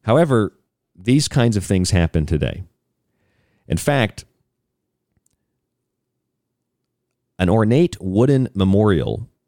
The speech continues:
was recently burned to the ground in Britain in remembrance of covid nineteen pandemic victims. Seven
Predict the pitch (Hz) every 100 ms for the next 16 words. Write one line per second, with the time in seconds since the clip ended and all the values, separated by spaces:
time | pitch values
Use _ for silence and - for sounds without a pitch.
0 | _ _ _ _ - 92 95 90 113 120
1 | 127 113 87 92 104 110 - 98 95 85
2 | 87 87 90 87 73 82 92 60 67 -
3 | _ _ _ _ _ _ 90 87 87 95
4 | 101 101 95 90 - - _ _ _ 80
5 | 80 - - 110 107 95 92 - - 98
6 | 90 87 - - 92 82 78 80 73 -
7 | - _ _ 80 80 - 67 50 - -
8 | _ _ _ _ _ _ _ _ _ _
9 | _ _ _ _ _ _ _ _ _ _
10 | _ - - 156 170 160